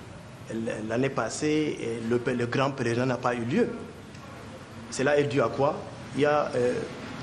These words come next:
les gens qui sont nés même il y a cent ans n'ont jamais vu ça. Euh, jamais de la vie, ils ont entendu que le pèlerin était suspendu. Mais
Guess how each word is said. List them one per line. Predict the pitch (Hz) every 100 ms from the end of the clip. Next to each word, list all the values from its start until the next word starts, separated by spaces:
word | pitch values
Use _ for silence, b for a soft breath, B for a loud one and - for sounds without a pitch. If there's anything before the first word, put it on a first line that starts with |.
| - 85 -
les | 127
gens | 135 156
qui | 151
sont | 135 131
nés | 131 135
même | 135 131
il | 127
y |
a | 127
cent | 123 - 127 127
ans | 123 123 - -
n'ont | 117
jamais | 127 120 123
vu | 120 135
ça. | 208 - - - - - - - - - - -
Euh, | 107
jamais | 113 127 127 147
de | 139
la | 127 107
vie, | 107 147 170 120
ils | 113
ont | 127 135 -
entendu | 113 120 113 113 156 - -
que |
le | 123 120 120
pèlerin | - 131 131 139
était | 135 131
suspendu. | 120 - 143 196 - - - - - - - - - - - 113
Mais | 139 147